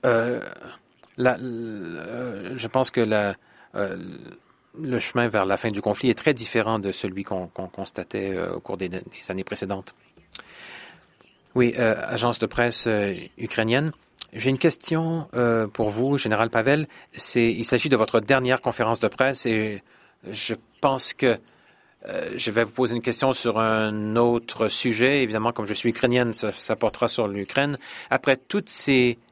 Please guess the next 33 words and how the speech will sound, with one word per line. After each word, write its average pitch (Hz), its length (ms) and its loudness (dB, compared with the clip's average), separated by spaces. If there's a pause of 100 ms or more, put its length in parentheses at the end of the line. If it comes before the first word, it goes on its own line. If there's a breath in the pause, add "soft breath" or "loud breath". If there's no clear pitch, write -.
(200)
années, 123 420 2 (400 loud breath)
euh, 117 300 4 (480)
que-, 151 300 2
quel, 165 180 2 (220)
quel 185 120 0
serait 165 220 2
votre 127 300 2
conse-, - 340 -2
le 120 140 0
conseil 139 320 2
que 139 80 2
vous 113 120 2
donneriez 113 380 2
à 110 60 4
votre 107 280 0
successeur, 110 680 2 (380 loud breath)
euh, 101 200 2
sur, 107 400 0
euh, 95 200 2 (280 loud breath)
la 101 100 0
façon 120 280 2
de 107 80 2
traiter 113 260 0
avec 104 160 4
ce - 80 0
partenaire 101 540 0
qu'est 101 100 -2
l'Ukraine ? 101 440 -2 (420 loud breath)
Récemment, 139 360 2
vous 123 220 2
étiez 131 300 4
en 127 120 2
Ukraine. 139 460 0